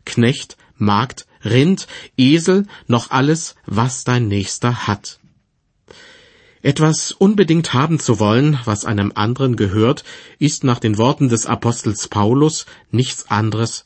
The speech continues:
als Götzendienst. Den entsprechenden Vers aus dem Kolosserbrief habe ich vorhin schon zitiert. Sie haben es sicher schon gemerkt, die zehn Gebote haben im Grunde nichts von ihrer Aktualität eingebüßt,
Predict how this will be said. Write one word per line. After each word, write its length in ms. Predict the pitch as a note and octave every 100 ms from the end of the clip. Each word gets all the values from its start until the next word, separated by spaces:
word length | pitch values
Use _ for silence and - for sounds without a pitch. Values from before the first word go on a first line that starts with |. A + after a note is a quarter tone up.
| _
als 280 | B2 B2 -
Götzendienst. 840 | A2 - A2+ G2+ G#2 E2+ - - _ _ _ _ _
Den 220 | G#2 G2+
entsprechenden 600 | G#2 G#2 - A#2+ A#2 G2+
Vers 360 | F#2+ B2+ C3+ -
aus 160 | A2+ -
dem 160 | G#2
Kolosserbrief 720 | - A2 A2 B2+ A#2 A#2+ A2 - - - -
habe 220 | - C3
ich 120 | A#2+
vorhin 380 | - G#2 G2 G#2+
schon 260 | - G#2+
zitiert. 640 | - B2+ - - C#2+ - - _ _ _ _ _ - - - - - _ _ _
Sie 200 | - G#2
haben 140 | G#2+ A#2
es 140 | A#2+
sicher 260 | C3 C#3+ C3
schon 220 | D3 D3
gemerkt, 500 | D#3 C#3 F#2+ - - - -
die 160 | A2
zehn 340 | - D3+ D#3+ D#3
Gebote 580 | B2 A2+ C#3 D#3+ C3+ A#2+ - -
haben 260 | A2+ B2+ C3+
im 180 | A2
Grunde 480 | G#2 A2+ C3 B2+ B2 A2
nichts 420 | G#2+ B2 - -
von 220 | - A#2
ihrer 380 | C3 A#2 A#2+ -
Aktualität 880 | G2 - C3 G#2+ A2 A2 A#2+ B2+ -
eingebüßt, 800 | A2 G#2+ G2+ F#2 G2+ D#2 -